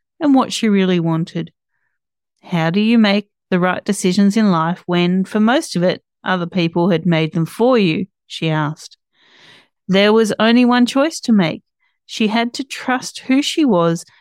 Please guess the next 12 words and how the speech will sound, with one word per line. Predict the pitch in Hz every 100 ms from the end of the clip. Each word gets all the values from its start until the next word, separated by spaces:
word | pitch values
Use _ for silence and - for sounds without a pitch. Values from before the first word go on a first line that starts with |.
| _
and | 233 247
a | 247
decision | 208 - 208 202 208
she | 196 -
was | 190 165 -
going | - 170 175 175
to | -
make. | 180 170 160 - _ _ _ _ _ _ _ _ _ _
Welcome, | - 226 220 262 254
Susan. | - 277 320 330
That's | 254 294 -
a | 240 196